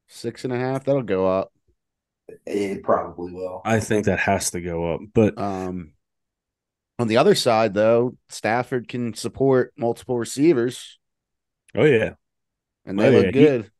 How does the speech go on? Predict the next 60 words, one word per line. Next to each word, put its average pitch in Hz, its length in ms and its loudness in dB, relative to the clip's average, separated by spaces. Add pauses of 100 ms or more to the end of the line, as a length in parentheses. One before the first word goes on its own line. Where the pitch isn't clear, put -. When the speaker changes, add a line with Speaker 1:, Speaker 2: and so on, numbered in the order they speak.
(200)
Speaker 3:
he 151 160 4
loves 127 380 4
him 120 120 -4
some 113 180 -10
Cooper 107 320 -2
Kupp, 110 320 -4
and 95 120 -12
that 101 100 -6
was 98 160 -2
evident, 98 400 -2
like 95 180 -8
James 101 300 -2
said, 104 160 -2
on 90 100 -8
the 87 60 -10
first 98 320 -6
drive. 90 360 -4
Like, 85 140 -8
it 90 120 -4
was 101 240 0
just, 92 220 -8
like, 98 80 0
Speaker 1:
Yeah. 92 260 -2 (240)
Speaker 3:
rewatching. 113 800 2
I 92 40 -14
was 87 100 -14
like, 87 140 -10
"Oh, 92 260 -2
my 87 160 -10
Speaker 1:
It 98 80 2
was 156 180 2
Speaker 3:
God." 175 60 2
Speaker 1:
like, 131 300 4
it - 40 -20 (240)
Speaker 3:
All 139 200 8
Speaker 1:
was 165 60 10
Speaker 3:
of 156 60 2
my 143 80 4
Speaker 1:
like 123 100 6
Speaker 3:
stories 156 400 0
about 139 240 -2
Cooper 147 320 -4
Kupp 139 420 -4 (480)
early 139 320 -2
on 139 240 -6
in 127 320 -10
the 127 80 -12
offseason, 117 840 -8
man, 107 440 -14
I 117 140 -10
was 117 140 -8
just 101 140 -18
watching. 107 300 -14
I - 20 -20
was, 90 100 -20
like, 92 160 -20
smiling. 104 580 -14
I 85 40 -20
was 87 120 -20
like, 90 200 -20